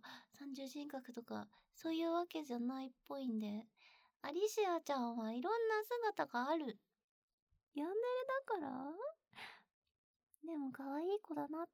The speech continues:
て思います。あとね、そう、途中から豹変する。なんか最初は、あ、なんかね、甘いセ-、エッチ？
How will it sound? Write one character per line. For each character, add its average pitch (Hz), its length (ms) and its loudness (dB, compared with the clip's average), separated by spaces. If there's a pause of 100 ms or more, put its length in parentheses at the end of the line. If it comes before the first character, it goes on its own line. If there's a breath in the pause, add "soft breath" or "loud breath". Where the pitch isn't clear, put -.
て 262 80 -4
思 254 260 -2
い 294 140 -2
ま 302 180 -2
す。 262 320 -8 (580)
あ 262 80 -8
と 233 120 -4
ね、 220 500 0 (220)
そ 240 140 -2
う、 - 20 0
途 240 140 0
中 415 180 6
か 494 120 8
ら 494 100 12
豹 466 240 10
変 466 180 8
す 480 80 6
る。 466 260 8 (420 loud breath)
な 277 60 -2
ん 254 40 -4
か 247 80 -4
最 339 140 4
初 508 160 8 (340)
は、 330 120 2 (300 loud breath)
あ、 - 120 -2
な 311 80 -2
ん 302 60 -4
か 247 160 0
ね、 311 120 0 (220)
甘 311 240 4
い 339 320 0 (240 loud breath)
セ-、 - 120 -8 (360)
エ - 60 -6
ッ - 140 -10
チ？ 294 360 -2